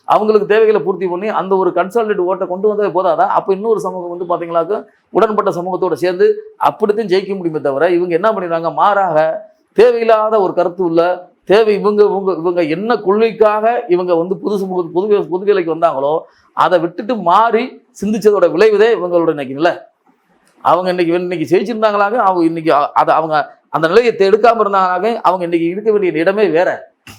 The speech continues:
இன்னைக்கு ஜான் பாண்டியனா இருக்கட்டும், ஆ, டாக்டர் கிருஷ்ணசாமியா இருக்கட்டும், நான் வந்து பாத்தீங்கன்னாக்க இருவரையுமே ஒரே இடத்துல கொடியேத்தி வச்ச சாதனை படைச்சவன். அவங்க மறந்துருக்கலாம்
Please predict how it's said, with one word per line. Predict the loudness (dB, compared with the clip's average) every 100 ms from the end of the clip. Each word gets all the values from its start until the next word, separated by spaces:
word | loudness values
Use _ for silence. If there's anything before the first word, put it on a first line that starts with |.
| _ _ -2
இன்னைக்கு | -2 0 0
ஜான் | 0 0
பாண்டியனா | 0 0
இருக்கட்டும், | 0 0 0 -2 -4 _ _ _
ஆ, | -2 0 0 -2 0
டாக்டர் | 0 0 -6
கிருஷ்ணசாமியா | -8 -4 -2 0
இருக்கட்டும், | -2 -2 -8 -14 _ _ _ _ _ _ _ _ _ _ _ -20 -16
நான் | -2 0 0
வந்து | -2 -2
பாத்தீங்கன்னாக்க | 0 0 0 0
இருவரையுமே | 0 0 2 2 0 -2 -2 -2
ஒரே | 2 4 2
இடத்துல | 0 -2
கொடியேத்தி | 0 0 0 -4
வச்ச | -2 0 -2 -6 _
சாதனை | 0 2 2 -2
படைச்சவன். | -4 -6 -8 -8
அவங்க | -6 -4 0
மறந்துருக்கலாம் | 0 -2 -2 -4